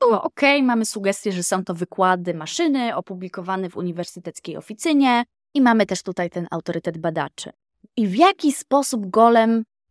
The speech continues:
czy Lem, bo tutaj jest też ta gra słów, w jaki sposób Lem rozpatruje problematykę sztucznej inteligencji,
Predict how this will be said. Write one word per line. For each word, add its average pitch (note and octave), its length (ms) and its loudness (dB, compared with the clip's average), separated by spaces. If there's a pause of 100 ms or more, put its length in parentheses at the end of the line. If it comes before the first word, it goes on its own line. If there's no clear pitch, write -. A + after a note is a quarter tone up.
(360)
czy E3+ 300 -6
Lem, E3+ 540 4
bo F3 120 -6
tutaj E3+ 240 -4
jest E3+ 160 -4
też F3 140 -8
ta D#3+ 260 0
gra E3 240 0
słów, D#3+ 560 -6 (320)
w - 20 0
jaki A#3 180 2
sposób B3 360 -4
Lem A3+ 560 4
rozpatruje F#3+ 580 -2
problematykę F#3+ 840 -4
sztucznej F3 360 -8
inteligencji, E3+ 1000 -8